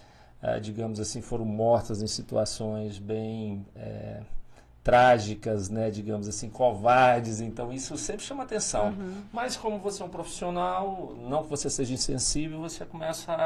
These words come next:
Speaker 1: a, a lidar com isso de uma forma diferente de uma pessoa, ah, que não teria o hábito, né? A gente que foi habituado desde cedo, então você já tem mais um,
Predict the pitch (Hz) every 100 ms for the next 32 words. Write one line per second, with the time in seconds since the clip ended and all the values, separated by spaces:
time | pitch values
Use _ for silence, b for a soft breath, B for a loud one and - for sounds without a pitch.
0 | 151 - 135 139 147 160 139 151 151 151
1 | 143 151 156 151 147 147 135 - 165 156
2 | - 208 - - 160 143 143 127 113 -
3 | B B B B B B 123 117 - 127
4 | 123 113 131 120 117 117 117 113 113 110
5 | 101 101 113 101 107 110 110 107 107 123
6 | - 117 110 107 98 101 113 107 104 110
7 | 120 107 - 131 139 151 147 135 139 143
8 | - 135 151 151 147 135 131 127 120 127
9 | 123 113